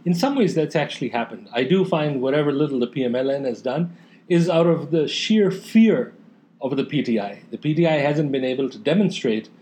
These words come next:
that they've delivered in any way, but they're still very fearful because legitimately, you know, they can get, if they play their cards right, they can be more popular. But however, in terms of, you know,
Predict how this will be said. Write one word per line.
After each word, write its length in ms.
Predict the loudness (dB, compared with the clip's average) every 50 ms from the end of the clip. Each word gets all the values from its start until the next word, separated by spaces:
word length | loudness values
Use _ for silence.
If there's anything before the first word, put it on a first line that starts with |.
| _ _ _ _ _ _ _
that 140 | -6 -2 0
they've 360 | 2 2 2 0 -2 -6 -4
delivered 480 | -2 0 2 4 4 4 4 2 2 2
in 120 | 0 0
any 200 | 0 0 0 0
way, 220 | 0 0 0 -2 0
but 160 | -2 -2 -2
they're 160 | -2 -2 -2
still 400 | -4 -6 -2 2 2 2 2 2
very 460 | 0 0 0 0 0 0 -2 -4 -8 -14 -4
fearful 400 | _ 2 2 2 2 0 -2 -2
because 420 | -2 -4 0 0 2 0 0 -2 -8 -16 -20 -20 -20 -20 _ _ _
legitimately, 800 | 0 0 2 4 4 4 4 2 2 0 0 -4 -6 -6 -8 -16 -20 -14 -8
you 100 | -4 0
know, 240 | 0 0 0 0 0
they 160 | 0 0 0
can 220 | 0 -2 -2 0
get, 260 | 0 -2 -2 -2 -6 -16 -20 -20 _ _ _ _ _ _ _ _ _ _ _ _ _
if 80 | -6 -2
they 140 | -2 -2
play 200 | 0 2 2 2
their 160 | 4 2 2 2
cards 320 | 0 0 0 0 0 -2
right, 260 | -2 0 0 -2 -4 -6 -14 _ -8 -6
they 60 | -4 -2 0
can 60 | 0 0 0
be 40 | 2 0
more 100 | 0 0 0 -2 -2
popular. 300 | -2 -2 -4 -6 -6 -8 -8 -8 -8
But 80 | -8 -4 -2 0
however, 260 | 2 2 2 2 2 0 0
in 60 | 0 0 0
terms 180 | 0 0 0 -2 -4
of, 20 | -6 -8 -18 -20 _ _ -20 -20 -20 _ _ _ _ _ _ _ _ _ _ -2
you 60 | -2 0
know, 100 | 0